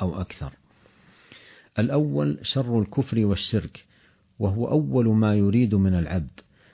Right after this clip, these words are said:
فلا يزال به حتى يناله منه، فإذا يئس منه من ذلك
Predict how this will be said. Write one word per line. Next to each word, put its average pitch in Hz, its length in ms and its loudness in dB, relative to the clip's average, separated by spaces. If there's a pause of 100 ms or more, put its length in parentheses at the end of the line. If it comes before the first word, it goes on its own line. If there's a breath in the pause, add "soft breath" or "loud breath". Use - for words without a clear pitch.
فلا 123 480 0
يزال 110 460 2
به 127 380 2
حتى - 520 -2
يناله 104 540 2
منه، 90 300 2 (580 soft breath)
فإذا 101 460 0
يئس 131 400 0
منه 104 400 2
من 90 220 2
ذلك 131 520 -4